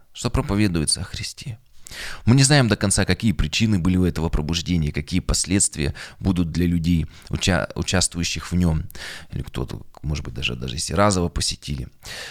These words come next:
Э, так как же нам к нему относиться?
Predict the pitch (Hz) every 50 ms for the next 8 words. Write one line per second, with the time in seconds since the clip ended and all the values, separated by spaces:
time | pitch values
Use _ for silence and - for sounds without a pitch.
0 | - - - - - 69 69 69 78 80 76 - - 98 - - 135 127 120 107
1 | 90 90 82 90 90 85 76 - - 80 82 90 85 76 71 - - - - -
2 | - 90 90 - - 82 76 - - - -